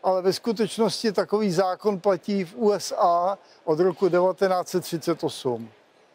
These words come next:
Nedávno podobný přijala také Gruzie a dnes, ve středu devátého října, bude Evropský parlament rozhodovat o rezoluci,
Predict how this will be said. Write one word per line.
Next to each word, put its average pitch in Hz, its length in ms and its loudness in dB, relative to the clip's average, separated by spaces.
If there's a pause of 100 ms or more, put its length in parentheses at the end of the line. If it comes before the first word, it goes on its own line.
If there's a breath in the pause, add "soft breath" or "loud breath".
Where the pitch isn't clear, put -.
(460 soft breath)
Nedávno 190 500 2
podobný 196 520 2
přijala 190 440 0
také 170 340 0
Gruzie 175 840 2 (400 soft breath)
a 143 100 2
dnes, 175 440 -2
ve 175 140 2
středu 190 440 0
devátého 175 640 2
října, 165 520 -2 (300 soft breath)
bude 156 220 4
Evropský 180 520 0
parlament 180 640 -2
rozhodovat 175 680 2
o 180 80 2
rezoluci, 170 840 2